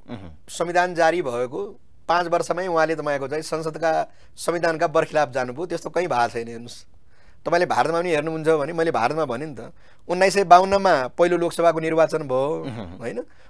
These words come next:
Speaker 2: उन्नाइस सय चौरासीमा गएर, करिब करिब बत्तीस वर्षपछि गएर बल्ल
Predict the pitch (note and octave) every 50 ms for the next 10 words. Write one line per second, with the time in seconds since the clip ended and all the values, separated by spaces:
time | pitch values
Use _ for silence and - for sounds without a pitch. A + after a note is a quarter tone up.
0 | - - - F#3+ F#3+ G3 G#3 G#3+ G3+ A3+ A3+ A3 - - G3 F#3+ F#3+ F#3+ F3+ -
1 | G3 F3 E3+ D#3+ C#3+ C3 B2 A#2+ A2+ A2 A2+ - - - - - - - - E3
2 | E3+ D#3+ F3+ F3+ E3+ C3+ E3 F3 F3 G#3+ G#3+ E3+ D#3 E3 E3 D#3+ E3+ D3 D#3 D#3
3 | - D#3 D3 C#3 C#3 C#3+ C#3 C3 C3+ C3 C3 D#3 G3+